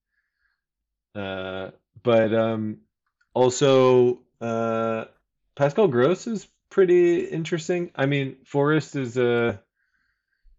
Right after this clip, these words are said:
team that if they score first,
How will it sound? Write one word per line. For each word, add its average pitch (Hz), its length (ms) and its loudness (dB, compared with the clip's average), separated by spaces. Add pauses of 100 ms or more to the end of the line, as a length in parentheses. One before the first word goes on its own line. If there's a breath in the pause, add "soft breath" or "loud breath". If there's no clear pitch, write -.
(200)
team 120 540 -4 (100)
that 110 240 -2
if 117 140 -8
they 117 140 -2
score 120 260 -2
first, - 720 -4